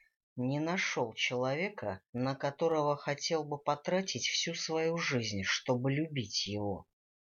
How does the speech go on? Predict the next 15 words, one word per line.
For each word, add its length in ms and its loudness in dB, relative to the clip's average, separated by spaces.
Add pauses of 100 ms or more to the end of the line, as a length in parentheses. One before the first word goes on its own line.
(140)
Искренне 640 -2
отвечаю 720 -2
ей 460 -2 (240)
и 160 -2
вижу, 320 0
как 280 -2
глаза 540 2
блестят 680 -2
от 140 -2
слёз. 760 -4 (760)
"А 120 -4
что 400 2
будет, 460 -4
когда 400 0
найдёшь?" 840 -2